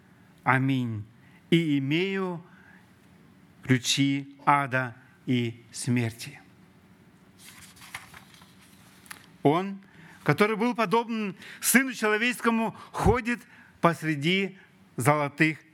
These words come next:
светильников. Он и сегодня находится и присутствует в церквях, и вовлечён, и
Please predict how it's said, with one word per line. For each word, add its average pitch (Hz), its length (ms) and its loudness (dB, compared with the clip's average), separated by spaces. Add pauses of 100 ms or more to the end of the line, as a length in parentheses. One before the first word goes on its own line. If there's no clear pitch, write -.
светильников. 139 800 -2 (580)
Он 247 180 4
и 277 60 -4
сегодня 262 440 0
находится 214 720 0 (260)
и 226 120 4
присутствует 180 1000 0 (440)
в - 100 -12
церквях, 185 760 2 (720)
и 170 360 2
вовлечён, 190 840 0 (300)
и 175 360 0